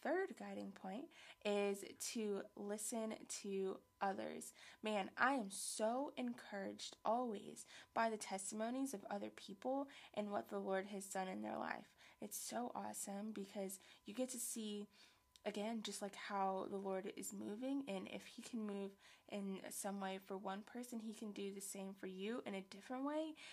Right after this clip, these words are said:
and it's just a constant encouragement. And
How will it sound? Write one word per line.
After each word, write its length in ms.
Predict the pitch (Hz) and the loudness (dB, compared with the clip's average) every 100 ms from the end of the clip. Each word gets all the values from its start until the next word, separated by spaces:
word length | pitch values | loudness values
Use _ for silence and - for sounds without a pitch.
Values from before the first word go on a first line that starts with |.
| - | -4
and 180 | - 214 | 0 2
it's 180 | 214 - | 2 0
just 200 | 240 - - | -4 -6 -8
a 60 | |
constant 680 | - - 233 240 - 220 208 - | -8 -8 -4 -4 -4 -4 -4 -4
encouragement. 920 | 208 202 - 147 110 - 110 113 110 - - - - | -4 -4 -4 -4 -4 -4 -2 -2 -4 -10 -14 -12 0
And 220 | 233 233 | 0 2